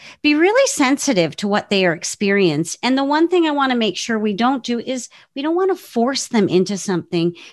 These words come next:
'cause if we do, that's when the fear can happen. You also want to make sure that if you are exposing them, that you do have them on leash, because if they do get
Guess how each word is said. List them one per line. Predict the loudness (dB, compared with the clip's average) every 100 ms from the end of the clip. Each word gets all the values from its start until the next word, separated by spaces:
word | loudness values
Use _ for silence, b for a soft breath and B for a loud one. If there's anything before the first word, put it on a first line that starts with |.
| -6
'cause | -4
if | -2 -2
we | -2
do, | 0 0 2 2
that's | 0 -2
when | -2 -2
the | -2
fear | -6 -6 -2 0 -2
can | -4 -6 -4 -6 b b b
happen. | -4 -4 -2 -2 -2 -4 B B 0
You | 2
also | 2 2 0
want | 2 4
to | 4
make | 2 2 -2
sure | -2 0
that | 2 2
if | 0 -2
you | 0
are | 2 2
exposing | 0 -4 -2 -2 0 0
them, | 2
that | 0 0
you | -2
do | 2 2 4
have | 2 0 0
them | 0
on | 0 -2
leash, | -4 -6 -6 -2
because | 0 0 0
if | 0
they | -2
do | 0 -4 0
get | -2 -2